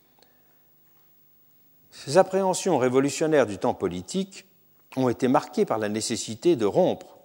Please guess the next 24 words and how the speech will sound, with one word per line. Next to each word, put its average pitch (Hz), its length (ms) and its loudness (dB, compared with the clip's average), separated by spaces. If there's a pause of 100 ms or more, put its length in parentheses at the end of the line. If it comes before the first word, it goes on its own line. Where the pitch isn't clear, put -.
(640)
avec 107 340 -4
un 92 160 -10
ancien 117 340 -6
monde 151 420 -6 (960)
qui 143 100 2
avait 131 300 2
érigé 156 600 -2 (340)
le 120 240 0
poids 190 340 0
de 123 80 -2
la 107 100 2
tradition 113 720 -6 (440)
en 117 160 -4
impératif 110 720 -6
catégorique. 80 680 -8 (1160)
Il 120 100 -4
fallait 139 280 0
alors, 117 220 4
de 110 80 -4
fait, - 440 -2 (720)
affirmer 135 680 -2
haut 123 120 2
et 147 60 2
fort 131 540 2